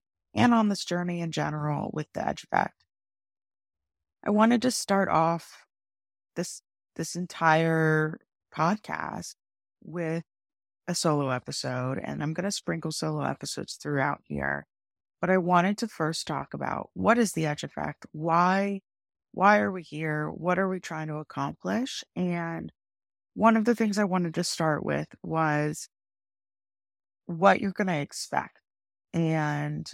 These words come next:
why you should listen in and tune in and why I started this in the first place.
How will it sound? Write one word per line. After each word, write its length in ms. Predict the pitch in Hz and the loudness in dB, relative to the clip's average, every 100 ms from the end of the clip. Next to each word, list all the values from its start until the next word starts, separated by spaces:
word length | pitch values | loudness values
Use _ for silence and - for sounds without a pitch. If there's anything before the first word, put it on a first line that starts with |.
| _ | _
why 400 | - 151 165 170 | -12 -2 2 4
you 180 | 180 170 | 2 0
should 300 | 160 165 151 - _ - | -2 -6 -8 -14 _ -6
listen 300 | 156 - 175 | -4 -2 0
in 200 | 233 214 | 0 -2
and 180 | - 156 | -6 -10
tune 260 | - 156 | -6 -2
in 200 | 165 180 | 0 0
and 180 | 160 151 | 0 -2
why 400 | 151 147 151 147 | 2 6 6 4
I 60 | 156 | 0
started 440 | - - 73 151 | -4 -6 -6 -6
this 200 | - - | -8 -8
in 80 | 78 | -8
the 80 | 76 | -8
first 360 | - - - - | -8 -8 -8 -12
place. 360 | - - - | -16 -18 -20